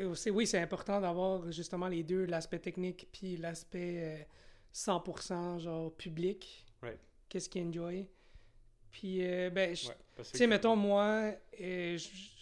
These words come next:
Speaker 1: je me fais des... des groupes différents dans le sens que je vais pas nécessairement parler, euh, de mes, de mes courts-métrages ou mes textes à quelqu'un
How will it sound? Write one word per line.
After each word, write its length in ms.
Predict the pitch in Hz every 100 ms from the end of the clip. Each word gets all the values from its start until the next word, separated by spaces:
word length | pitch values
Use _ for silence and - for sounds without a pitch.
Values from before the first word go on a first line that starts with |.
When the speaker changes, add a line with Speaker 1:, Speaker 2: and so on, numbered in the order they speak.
| -
Speaker 1:
je 120 | - 190
me 160 | 175
fais 440 | 170 - 208 196 180
des... 200 | 170 160 - - - - - - -
des 140 | 185 175
groupes 280 | 185 202
différents 600 | 160 - 185 165 185 190
dans 80 | 175
le 60 | 165
sens 220 | 190 180
que 100 | 185
je 100 | 165
vais 60 | 165
pas 140 | 214
nécessairement 400 | 190 180 170 175
parler, 580 | 180 165 170 180 185 190 - - - - 208
euh, 360 | 165 160 151 151 - _ - - -
de 200 | 185 165
mes, 500 | 170 165 165 160 160 -
de 80 | 180
mes 120 | 175
courts-métrages 680 | 170 170 175 - 180 180 170
ou 40 |
mes 140 | 165 156
textes 600 | - 165 170 - - - - _ _ _ _ - -
à 280 | 170 165 160 - - - - _ -
quelqu'un 760 | 202 170 170 - 185 180 180